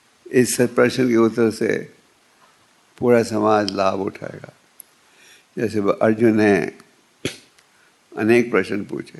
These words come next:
अर्जुन तो भगवान के सनातन साथी हैं,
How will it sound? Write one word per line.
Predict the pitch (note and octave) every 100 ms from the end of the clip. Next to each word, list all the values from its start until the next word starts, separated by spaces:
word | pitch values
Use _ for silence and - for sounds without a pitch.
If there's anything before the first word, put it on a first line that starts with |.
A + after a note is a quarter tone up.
| - _ _ _ _ _ - - _ C#3
अर्जुन | C3 F3
तो | F3
भगवान | D#3 D3 D3+ D#3+
के | D3+
सनातन | C3+ C#3+ B2+ C3+ D3+
साथी | C3+ - G#2 - A2+ -
हैं, | A2+ -